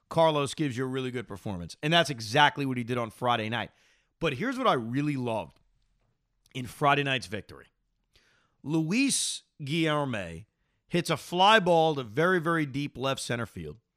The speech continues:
And Brian De La Cruz clearly doesn't make the play. If you remember this play, he leaps up, it bounces off what appeared to be his glove, he falls on the ground,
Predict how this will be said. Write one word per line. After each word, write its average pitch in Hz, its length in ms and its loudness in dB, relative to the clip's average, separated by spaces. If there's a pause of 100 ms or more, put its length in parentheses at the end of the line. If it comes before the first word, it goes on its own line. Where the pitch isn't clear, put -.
(240)
And 139 180 -4
Brian 170 420 2
De 160 140 0
La 156 200 4
Cruz 117 340 -6
clearly 233 360 -2
doesn't 170 240 4
make 147 200 -2
the - 60 -16
play. 196 320 0 (100)
If 101 100 -12
you 127 80 -6
remember 190 260 2
this 156 160 -2
play, 98 440 -10 (400)
he 170 220 -6
leaps 185 420 -4
up, 143 360 -4 (460)
it 160 320 -2
bounces 196 680 2
off 165 280 2
what 165 160 -2
appeared 214 380 -6
to 214 100 -4
be 185 120 -8
his 151 180 -4
glove, 123 520 2 (280)
he 247 240 -6
falls 220 420 -2
on 190 200 2
the 170 60 -4
ground, 151 420 2